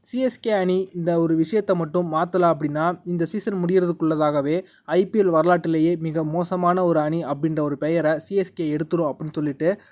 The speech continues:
சி எஸ் கே அணியின் துவக்க ஆட்டக்காரரான டெவான் கான்வே தற்போது மேனேஜ்மெண்ட்டுக்கு ஒரு கோரிக்கை வச்சிருக்காங்க. இதுதான் தற்போது சி எஸ் கே ஃபேன்ஸுக்கும் மேனேஜ்மெண்ட்டுக்கும் மிகப்பெரிய ஒரு அதிர்ச்சி ஏற்படுத்தியிருக்கு.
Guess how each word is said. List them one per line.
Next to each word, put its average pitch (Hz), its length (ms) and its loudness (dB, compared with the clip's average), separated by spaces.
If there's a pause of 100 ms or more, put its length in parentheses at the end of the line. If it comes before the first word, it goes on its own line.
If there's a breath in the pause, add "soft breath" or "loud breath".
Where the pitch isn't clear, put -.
(440 soft breath)
சி - 200 -6
எஸ் 254 180 -2
கே 226 120 0
அணியின் 202 220 0
துவக்க 208 320 0
ஆட்டக்காரரான 180 760 2
டெவான் 175 320 0
கான்வே 156 400 0
தற்போது 156 400 -4
மேனேஜ்மெண்ட்டுக்கு 170 640 -2
ஒரு 156 220 2
கோரிக்கை 170 360 0
வச்சிருக்காங்க. 139 600 -4
இதுதான் 170 460 -2
தற்போது 160 580 -4 (180 loud breath)
சி - 180 -10
எஸ் 247 180 -2
கே 214 120 -4
ஃபேன்ஸுக்கும் 180 720 -2
மேனேஜ்மெண்ட்டுக்கும் 175 720 -2
மிகப்பெரிய 165 420 0
ஒரு 160 100 2
அதிர்ச்சி 156 380 0
ஏற்படுத்தியிருக்கு. 143 560 -6